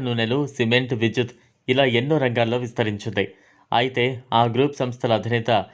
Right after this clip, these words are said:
దిగ్గజ పారిశ్రామికవేత్త గౌతమ్ అదానీ ఎంత వేగంగా ఎదిగారో ఆయన వ్యాపారాలపై ఆరోపణలు అంతే స్థాయిలో వచ్చాయి. రెండు వేల ఇరవై మూడు జనవరి నుంచి చోటు చేసుకుంటున్న ఉదంతాలు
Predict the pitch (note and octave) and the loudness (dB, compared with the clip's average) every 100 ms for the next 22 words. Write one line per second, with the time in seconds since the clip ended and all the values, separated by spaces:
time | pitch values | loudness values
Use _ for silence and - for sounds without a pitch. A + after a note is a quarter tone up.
0 | - _ A#2 C#3 E3 D#3+ C3 B2 B2+ B2 | -18 _ -4 -2 -2 -2 0 0 0 -6
1 | A#2 A2+ A2 - C#3+ B2 B2 C3 B2+ A2+ | -6 -4 -4 0 0 2 0 0 -2 0
2 | A2+ A2+ G2 - _ - C3 D3 - C#3 | 2 2 -2 -6 _ 0 0 0 -2 2
3 | B2 A#2+ A#2 A2+ G#2 G#2+ G#2+ B2 C#3+ - | 2 2 2 2 2 0 0 0 -4 -6
4 | A2 A#2 B2 G#2 G#2+ B2 B2+ A2+ A2 A#2+ | -2 0 -2 -4 -4 -2 -2 -2 -2 -2
5 | C3+ C#3 - _ A2+ A#2+ C#3+ C3 B2+ A#2 | -2 -4 -16 _ 2 4 2 -2 -2 -2
6 | C3 D3 - B2+ B2+ B2 A#2+ A2+ B2+ A#2 | -2 -2 -4 -4 -4 -2 0 2 0 0
7 | A2 F#2 - _ _ _ _ A#2+ D3 E3+ | -2 -2 -4 _ _ _ _ -2 0 0
8 | D#3+ B2+ C3 A#2+ A#2+ B2+ A2+ A2+ A2+ A2+ | 0 0 -2 -4 -4 -2 -4 -4 -6 -6
9 | A2+ C3+ B2+ B2 - A#2+ A#2+ A#2 A2 B2 | -4 -2 -2 -4 -2 0 2 0 -2 -2
10 | A2 A2 G#2 A#2+ A#2+ A#2+ A2 | 0 0 2 0 0 0 0